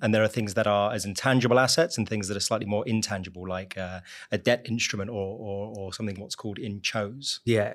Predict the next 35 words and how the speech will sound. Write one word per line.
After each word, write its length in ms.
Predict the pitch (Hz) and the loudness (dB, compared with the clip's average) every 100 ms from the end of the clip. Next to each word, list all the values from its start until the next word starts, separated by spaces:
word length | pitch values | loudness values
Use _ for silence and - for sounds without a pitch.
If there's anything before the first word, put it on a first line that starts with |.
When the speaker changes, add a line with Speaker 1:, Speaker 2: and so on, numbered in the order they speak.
| - | 2
Speaker 2:
chose 340 | - 139 123 | 6 8 8
in 100 | 127 | 8
action 320 | 131 131 147 | 8 6 6
and 180 | 120 113 | 6 4
Speaker 1:
Yeah. 80 | 110 | 0
Speaker 2:
a 40 | |
chose 340 | - 123 117 120 | 4 6 6 4
in 200 | 113 - | 2 2
possession. 540 | - 113 113 101 107 98 | 2 6 6 6 0 -4
Speaker 1:
That's 200 | 107 - | -6 -8
it. 120 | 110 - _ | -10 -18 _
Speaker 2:
Right. 360 | 123 127 107 - | 6 8 6 2
So 220 | - - 151 | 4 10 12
now 540 | 165 196 139 123 135 - | 12 12 12 12 10 6
the 520 | 127 143 139 131 135 - _ _ _ _ | 8 10 12 10 6 -6 _ _ _ _
law 340 | - 131 160 160 | 6 12 12 12
associ-, 400 | 131 127 - 147 | 12 8 6 4
the, 460 | 127 135 131 127 | 6 8 10 8
the, 280 | 117 131 127 | 8 8 10
um, 240 | 123 123 113 - - - - - - | 8 6 2 -8 -14 -14 -14 -12 -4
the, 440 | 127 139 131 123 | 4 10 10 10
the 140 | 120 131 | 8 10
law 240 | 139 156 | 12 12
commission 500 | 151 131 120 107 117 | 10 10 10 8 6
is 140 | 113 - | 6 6
trying 320 | 123 117 110 | 6 6 6
to 320 | - 117 120 | 4 2 0
bring 380 | 135 110 127 117 | -2 6 8 8
up 240 | 113 110 - - _ | 6 4 -4 -20 _
a 100 | - | -4
third, 400 | - 151 151 131 | 4 10 10 10
uh, 420 | 127 123 117 107 - _ - _ _ | 10 10 10 6 0 _ -20 _ _
area 640 | 120 131 110 101 107 135 - _ - - | 8 10 10 10 8 6 0 _ -16 -10
for, 400 | - 131 120 107 | 2 8 8 8
uh, 280 | 113 113 110 | 6 6 4